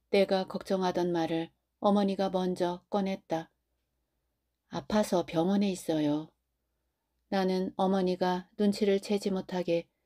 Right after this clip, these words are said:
심드렁하게 대답했다. "그래, 또 머릿속이 꽃으로 가득 찼다고 하디? 다 나으면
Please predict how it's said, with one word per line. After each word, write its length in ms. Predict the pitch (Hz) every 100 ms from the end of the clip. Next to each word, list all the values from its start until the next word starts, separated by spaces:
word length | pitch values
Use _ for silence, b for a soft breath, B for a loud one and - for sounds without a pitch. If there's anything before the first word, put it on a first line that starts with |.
| _
심드렁하게 880 | - 233 208 202 196 196 180 185 185
대답했다. 800 | - 190 190 180 165 - 165 165 _ _ _ _ _ _ _ _ _ _ _ _ _
"그래, 540 | - 202 196 170 143 - _ _ -
또 160 | 233
머릿속이 800 | 202 180 202 202 190 175 160 151 - -
꽃으로 460 | 254 - 226 175
가득 340 | - 180 196 -
찼다고 480 | 208 - 190 180
하디? 520 | 175 190 180 208 294 - _ _ _ _ _ _ _
다 260 | - 165 170
나으면 640 | 160 170 196 180 165 156